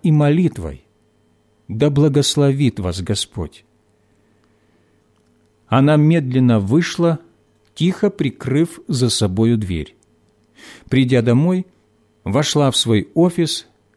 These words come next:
опустилась на колени, даже не сняв пальто. «Спасибо тебе, Господи, за все. Как много ты мне простил. Прости и этого человека.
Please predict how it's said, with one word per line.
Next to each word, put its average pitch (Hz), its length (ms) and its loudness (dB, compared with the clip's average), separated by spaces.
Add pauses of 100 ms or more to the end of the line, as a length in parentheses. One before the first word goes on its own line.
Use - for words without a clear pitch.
(120)
опустилась 151 720 -2
на 131 140 -2
колени, 147 680 -4 (720)
даже 156 400 -2
не 190 120 0
сняв 113 380 -8
пальто. 110 580 -10 (2000)
«Спасибо 170 720 -2
тебе, 143 320 0
Господи, 127 640 -2
за 117 200 -2
все. 95 460 -6 (760)
Как - 420 -2
много 139 580 2
ты - 200 -4
мне 170 220 2
простил. 135 680 -2 (760)
Прости 151 440 0
и - 300 -4
этого 170 340 2
человека. 135 760 -2